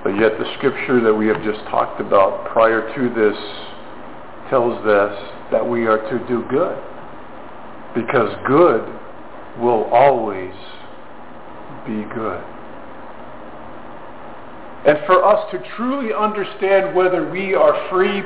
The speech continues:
people in Christ, we are to live as God's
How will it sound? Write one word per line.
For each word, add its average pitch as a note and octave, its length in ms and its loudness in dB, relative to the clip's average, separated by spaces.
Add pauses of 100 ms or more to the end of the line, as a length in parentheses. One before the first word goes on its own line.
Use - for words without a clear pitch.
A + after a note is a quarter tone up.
people F3 760 0
in E3+ 300 -2
Christ, - 1900 -2
we G3 240 4
are E3+ 380 6
to G3 80 0
live D#3+ 680 2 (1200)
as D#3 460 4
God's F#3 680 6